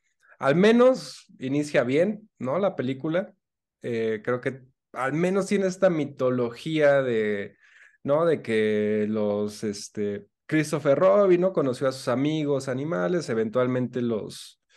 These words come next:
los abandonó porque se fue a la universidad a, a convertirse, creo que en médico o algo por el estilo.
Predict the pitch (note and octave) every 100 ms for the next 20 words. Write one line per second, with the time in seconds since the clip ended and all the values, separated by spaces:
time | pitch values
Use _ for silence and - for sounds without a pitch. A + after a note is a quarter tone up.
0 | _ _ _ - A2+ A2+ A2 G#2+ A#2+ A2+
1 | A#2+ B2+ C#3+ D3 D3+ C3+ G#2+ A#2 C3 C3
2 | A#2+ A2 G#2+ - B2 C3+ D3+ D#3 C#3+ G#2+
3 | G2 F#2+ G2 - G#2 G#2+ - B2 A#2+ C3
4 | A#2+ A#2+ A#2+ B2+ G#2+ G#2 A#2 D3 F#3+ -
5 | A2 C#3 C#3 G2+ G#2 A2+ - E3+ G3